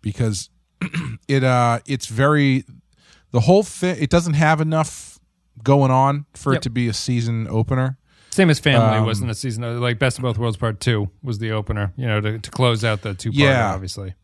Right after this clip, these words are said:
Speaker 1: Yeah, I don't know what I would do in that case. Like, if you got rid of the,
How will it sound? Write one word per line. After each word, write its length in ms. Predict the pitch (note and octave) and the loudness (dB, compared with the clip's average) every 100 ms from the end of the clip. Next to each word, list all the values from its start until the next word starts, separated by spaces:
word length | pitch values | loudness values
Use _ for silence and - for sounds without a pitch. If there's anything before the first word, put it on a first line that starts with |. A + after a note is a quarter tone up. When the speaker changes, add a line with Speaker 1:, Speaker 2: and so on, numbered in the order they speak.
| _ _ _ _ _ _ | _ _ _ _ _ _
Speaker 1:
Yeah, 340 | C3 C3 A#2 G#2+ | 0 2 2 2
I 120 | F3+ | 2
don't 160 | C4+ | 0
know 140 | G#3 G3 | -2 -2
what 260 | D#3 D#3+ | 2 2
I 100 | E3 D#3+ | 4 2
would 280 | C#3+ B2 | 0 -2
do 300 | - B2 D3 | -2 0 2
in 100 | E3 | 2
that 220 | E3 E3+ E3+ | -2 -4 -4
case. 360 | E3 E3+ - | -2 -2 -2
Like, 200 | C3+ A2+ | -4 -4
if 120 | C3+ | -6
you 100 | C3 | -8
got 340 | B2+ B2+ C3+ B2 | -4 2 2 2
rid 160 | D3 | 0
of 140 | C#3+ B2 | 0 0
the, 200 | A2+ | -2